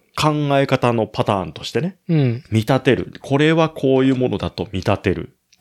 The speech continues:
Speaker 1: 例えば、この小物の世界っていう、このエクストラ。ホビージャパンのエクストラ、ボリューム二十二号。
Speaker 2: うん。
Speaker 1: ね、模型用小物の世界っ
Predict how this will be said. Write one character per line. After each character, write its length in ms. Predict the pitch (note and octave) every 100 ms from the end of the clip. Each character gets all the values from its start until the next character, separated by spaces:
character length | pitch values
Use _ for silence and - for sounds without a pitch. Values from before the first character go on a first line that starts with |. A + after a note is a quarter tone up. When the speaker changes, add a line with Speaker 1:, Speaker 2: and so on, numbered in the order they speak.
| B2+
Speaker 1:
例 120 | D3+ C3+
え 40 |
ば、 160 | A#2+ A2
こ 100 | A2+
の 140 | G#2
小 100 | -
物 300 | A2 A2 A2
の 140 | A2
世 140 | G#2 G#2
界 200 | F2+ E2+
っ 20 |
て 220 | - -
い 80 | F2+ G#2+
う、 60 |
こ 100 | A2
の 80 | F#2+
エ 100 | G2 F#2+
ク 140 | -
ス 120 | -
ト 100 | A2
ラ。 160 | D#2 - _ -
ホ 80 | A2
ビ 220 | A2 G#2+
ー 20 |
ジ 80 | A2+
ャ 80 | G#2
パ 200 | A2 F2
ン 120 | F2
の 180 | G2 F#2
エ 100 | F#2
ク 160 | - F#2+
ス 80 | -
ト 60 |
ラ、 160 | D#2 - -
ボ 120 | G#2
リ 60 | G2+
ュ 20 |
ー 40 |
ム 40 | G2
二 140 | G#2+
十 160 | E2+ F2
二 100 | F#2
号。 140 | D#2+ D#2 _ D#3
Speaker 2:
う 40 |
ん。 400 | D#3 B2+ G#2 A2+ _ _ _ _ G#2+
Speaker 1:
ね、 140 | A2+
模 140 | G#2+ G2
型 140 | A#2
用 440 | A2 G#2+ G#2+ G#2+ - _ _ -
小 120 | A#2+
物 320 | A2 G2+ F2+
の 220 | E2+ D#2 -
世 240 | - G2+
界 220 | -
っ 20 | D2+